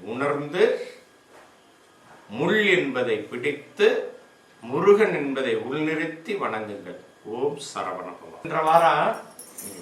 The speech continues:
கொடுக்குற மாதிரி. இவங்க வந்து எத்தனாவது?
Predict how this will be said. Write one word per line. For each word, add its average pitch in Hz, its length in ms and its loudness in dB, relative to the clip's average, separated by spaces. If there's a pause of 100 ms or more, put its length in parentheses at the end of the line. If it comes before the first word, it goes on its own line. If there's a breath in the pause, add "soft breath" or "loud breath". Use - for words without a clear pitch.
கொடுக்குற 104 360 -10
மாதிரி. 90 180 -16 (2500)
இவங்க 143 260 -6 (100)
வந்து 160 200 -4 (520)
எத்தனாவது? 135 440 -8